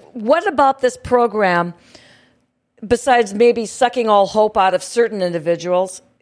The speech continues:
what can you tell me is the positive things that, that could come from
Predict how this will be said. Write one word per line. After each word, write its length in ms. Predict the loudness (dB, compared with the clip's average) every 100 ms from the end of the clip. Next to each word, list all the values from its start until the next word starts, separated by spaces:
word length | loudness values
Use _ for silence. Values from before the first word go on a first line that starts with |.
| _
what 400 | -6 0 0 0
can 160 | -6
you 80 | -6
tell 220 | -2 -2
me 140 | 2 2
is 120 | 0
the 80 | -2
positive 560 | -2 0 0 -2 -8
things 300 | -8 -6 -6
that, 280 | -4 -4 -2 -4
that 140 | -4
could 120 | -4
come 200 | -4 -4
from 280 | 0 -2 -2